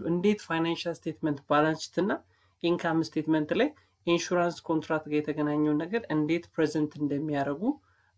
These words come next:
ጋይድ ለማድረግ ወይም to ensure the entities provide relevant information, uh, on faithful representations of the, uh, financial statements ማለት ነው።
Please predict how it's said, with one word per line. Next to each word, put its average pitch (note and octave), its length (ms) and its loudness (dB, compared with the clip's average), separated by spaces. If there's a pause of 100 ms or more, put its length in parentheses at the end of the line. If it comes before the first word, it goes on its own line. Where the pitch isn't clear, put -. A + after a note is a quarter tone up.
(220)
ጋይድ E3 340 6
ለማድረግ C#3+ 420 2
ወይም C#3 180 2 (180)
to - 160 -10
ensure F3 420 2
the D3+ 200 0
entities E3 540 0
provide F3+ 560 2 (140)
relevant E3+ 600 2
information, D#3 640 -2 (840)
uh, E3 500 -2
on D#3 260 6
faithful D#3 460 2
representations C#3+ 880 -2
of C3+ 260 -2
the, C3+ 180 -2 (180)
uh, C#3+ 180 -6
financial C#3 520 0
statements C#3 680 -4
ማለት - 260 -4
ነው። - 100 -20